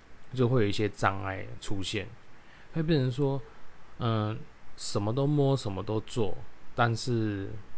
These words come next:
没有办法钻的话，如果遇到更深入的问题，没有办法解决。那像我自己最近也在思考这件事，是说，诶，好像做工程久了，你也会觉得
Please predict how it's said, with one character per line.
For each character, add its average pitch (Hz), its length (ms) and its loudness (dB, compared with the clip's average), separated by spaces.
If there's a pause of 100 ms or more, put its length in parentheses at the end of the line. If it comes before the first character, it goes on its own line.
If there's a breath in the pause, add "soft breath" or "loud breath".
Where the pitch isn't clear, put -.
(140)
没 117 140 0
有 113 100 2
办 117 140 2
法 98 220 -6
钻 101 320 2
的 98 140 -2
话， 95 340 -2 (680 loud breath)
如 113 140 4
果 123 120 4
遇 120 100 2
到 113 160 2
更 107 220 2
深 101 240 0
入 101 100 2
的 98 100 -4
问 101 240 -2
题， - 240 -8
没 104 100 -4
有 98 80 -4
办 98 180 -4
法 98 180 -6
解 - 240 -8
决。 - 140 -8 (1120)
那 139 100 0
像 151 180 4
我 98 120 2
自 135 100 -2
己 117 80 4
最 117 220 2
近 104 240 0
也 98 100 -6
在 104 380 0
思 107 200 -6
考 98 200 -4
这 104 100 -4
件 98 180 -4
事， 98 200 -6
是 95 160 -4
说， 101 340 -6 (520 loud breath)
诶， 156 100 2
好 123 180 0
像 117 400 0 (480)
做 143 140 4
工 123 200 6
程 101 240 0
久 101 200 -2 (140)
了， 107 200 -8
你 107 80 -6
也 104 100 -4
会 107 160 2
觉 98 220 -4
得 98 400 -6